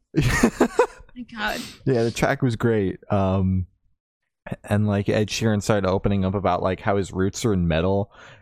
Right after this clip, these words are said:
Speaker 1: And I'm like,
Speaker 2: Mm-hmm.
Speaker 1: "What the fuck do you
Speaker 2: He
Speaker 1: mean
Speaker 2: grew
Speaker 1: your
Speaker 2: up
Speaker 1: roots are in
Speaker 2: listening.
Speaker 1: metal?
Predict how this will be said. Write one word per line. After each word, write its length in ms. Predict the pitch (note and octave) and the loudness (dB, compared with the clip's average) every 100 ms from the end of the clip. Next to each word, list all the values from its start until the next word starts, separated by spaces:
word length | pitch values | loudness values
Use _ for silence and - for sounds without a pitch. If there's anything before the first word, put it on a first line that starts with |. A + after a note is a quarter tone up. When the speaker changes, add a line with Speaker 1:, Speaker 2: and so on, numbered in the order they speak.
| - | -2
Speaker 1:
And 100 | C3 | 2
I'm 60 | |
like, 100 | B3+ C#4 | 4 6
Speaker 2:
Mm-hmm. 160 | C#4+ | 6
Speaker 1:
"What 160 | D3+ - | 4 2
the 100 | A#3 | 0
fuck 320 | - G#3 - | 4 2 2
do 80 | F3+ | 4
you 60 | - | 6
Speaker 2:
He 100 | D#3 | 6
Speaker 1:
mean 100 | E3+ | 6
Speaker 2:
grew 120 | F3+ | 8
Speaker 1:
your 80 | F3 | 8
Speaker 2:
up 80 | D3+ | 6
Speaker 1:
roots 260 | D#3+ - | 2 4
are 40 | D#3+ | 2
in 60 | |
Speaker 2:
listening. 160 | D3 C#3+ | 2 2
Speaker 1:
metal? 480 | C3+ A#2 F#2+ E2 | 2 2 0 -2